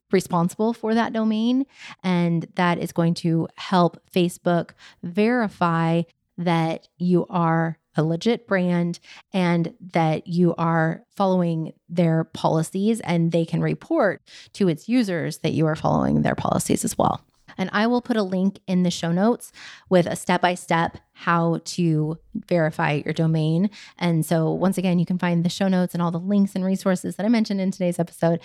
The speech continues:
at monica louie dot com slash eighty-six. All right, so I mentioned that we're going to be limited with our custom conversions and our events. We're gonna be limited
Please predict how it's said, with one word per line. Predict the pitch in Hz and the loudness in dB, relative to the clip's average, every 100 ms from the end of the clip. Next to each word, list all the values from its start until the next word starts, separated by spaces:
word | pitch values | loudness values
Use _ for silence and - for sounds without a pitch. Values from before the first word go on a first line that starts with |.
| - | -2
at | 214 | 0
monica | 170 165 165 | 2 0 0
louie | 165 143 | 0 0
dot | - | -2
com | - - - | 0 0 2
slash | - - - - | 0 0 -2 0
eighty-six. | 165 143 - - - - - _ _ - _ _ - | 2 2 -2 -6 -6 -16 -16 _ _ -20 _ _ 0
All | 202 | 2
right, | 147 - | 2 -2
so | 202 190 180 - - | 0 0 0 -4 -6
I | |
mentioned | 196 240 254 240 | -2 0 0 0
that | 202 196 - - - | 2 0 -2 -12 -10
we're | 196 | -6
going | 196 208 | 0 0
to | |
be | 208 | 0
limited | 196 202 226 214 196 170 | 0 0 0 0 -2 0
with | 175 | 0
our | 170 | -2
custom | - 185 190 | -2 -2 0
conversions | 180 175 175 170 175 170 165 | 0 0 0 0 0 0 0
and | 165 | 0
our | 156 156 - | 2 0 -2
events. | 156 165 143 - | -4 0 0 0
We're | 165 | 0
gonna | 165 | 0
be | 165 | 0
limited | 180 196 240 220 175 170 | 0 0 0 0 0 -4